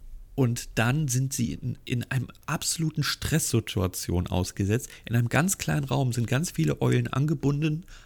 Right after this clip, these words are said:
an, an dem Fuß und die kannst du dann auf den Arm nehmen oder streicheln, aber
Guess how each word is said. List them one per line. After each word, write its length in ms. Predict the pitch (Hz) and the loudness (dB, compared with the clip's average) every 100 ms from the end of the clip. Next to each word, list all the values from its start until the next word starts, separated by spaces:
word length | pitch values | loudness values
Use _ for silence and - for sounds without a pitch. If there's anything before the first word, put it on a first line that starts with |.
| - | -6
an, 380 | 123 117 123 123 - - - | 0 2 2 0 -6 -10 0
an 120 | 123 | 4
dem 160 | 117 | 4
Fuß 420 | 120 - 165 220 - - - - - | 2 2 2 2 -6 -18 -20 -8 -2
und 160 | 127 | -2
die 80 | 135 | -2
kannst 340 | - 139 135 | 0 0 2
du 40 | 127 | 0
dann 160 | 123 | 0
auf 180 | 123 131 | 0 -2
den 220 | - 117 - | -2 -2 0
Arm 260 | 117 147 | 0 2
nehmen 300 | 151 151 151 | 2 2 0
oder 200 | - 120 | 0 0
streicheln, 640 | 117 - - 131 143 151 131 | 0 -4 -4 -2 -2 -4 -4
aber 180 | 117 | -2